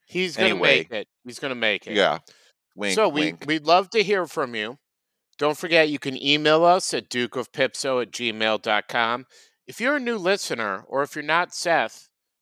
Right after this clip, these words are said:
Speaker 1: please let us know. Uh, you
Speaker 2: And
Speaker 1: can also
Speaker 2: y-
Speaker 1: follow us on Twitter or Insta.
Speaker 2: Correct. So, yeah, I mean, you can just, your life can be filled with our content,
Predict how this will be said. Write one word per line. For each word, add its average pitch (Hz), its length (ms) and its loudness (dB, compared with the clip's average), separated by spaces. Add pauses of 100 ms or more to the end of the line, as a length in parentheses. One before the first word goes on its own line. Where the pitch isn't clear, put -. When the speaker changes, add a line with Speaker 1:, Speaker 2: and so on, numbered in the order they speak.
(160)
Speaker 1:
please 165 280 -6
let 170 160 2
us 160 180 -6
know. 139 280 -6 (1120)
Uh, 139 200 6
you 127 60 0
Speaker 2:
And 117 80 6
Speaker 1:
can 156 80 4
also 151 200 -2
Speaker 2:
y- 143 40 -2
Speaker 1:
follow 143 420 0
us 139 200 -2
on 117 120 -8
Twitter 147 640 -4 (500)
or 113 320 2
Insta. 170 640 4 (1800)
Speaker 2:
Correct. 101 580 0 (760)
So, 127 680 2
yeah, 135 220 6
I 113 40 4
mean, 120 240 -4
you 135 120 -6
can 139 160 -8
just, 127 300 -4 (520)
your 127 220 -6
life 127 320 4
can 120 180 -8
be 107 140 -4
filled 120 480 0
with 98 280 0 (100)
our 92 120 2
content, 107 760 -2